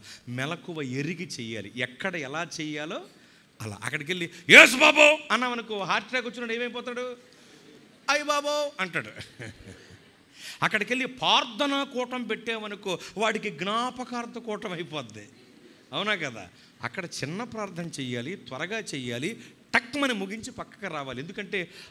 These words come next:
అతనికి అక్కడ వైద్యం కదా అవసరం. అక్కడికి వెళ్ళి నీ, నీ విజ్ఞాన ప్రదర్శన అంతా చేసేవనుకో, చచ్చిపోతాడు. అది మెలకువ ఎరిగి చేయటం అంటే, ఎక్కడ ఎలా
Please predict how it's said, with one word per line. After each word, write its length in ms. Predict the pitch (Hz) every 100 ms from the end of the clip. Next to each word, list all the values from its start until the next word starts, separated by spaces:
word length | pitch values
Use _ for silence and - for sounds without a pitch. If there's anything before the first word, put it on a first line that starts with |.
| - -
అతనికి 360 | - 190 185
అక్కడ 220 | 175 170
వైద్యం 680 | 147 123 165 185 156 185 208
కదా 300 | 165 143 220 - - _ -
అవసరం. 380 | 127 127 170 330 - _ _ _ _ _ _ _ _ _ -
అక్కడికి 400 | 101 - 151 135
వెళ్ళి 180 | 151 151
నీ, 260 | 147 135 135 - - 120
నీ 200 | 139 131
విజ్ఞాన 640 | 127 123 143 151 160 160
ప్రదర్శన 560 | - 147 143 143 156
అంతా 220 | 147 139 143
చేసేవనుకో, 880 | 131 135 131 156 147 139 151 127 - - -
చచ్చిపోతాడు. 960 | - - 120 - - 156 - 90 76 - _ - _ _ _ _ - 143
అది 160 | 226
మెలకువ 600 | 262 143 147 170 - 185 180
ఎరిగి 480 | 139 147 190 180 -
చేయటం 240 | 127 - 113
అంటే, 240 | 104 101 - - -
ఎక్కడ 300 | 117 113 180
ఎలా 240 | 139 151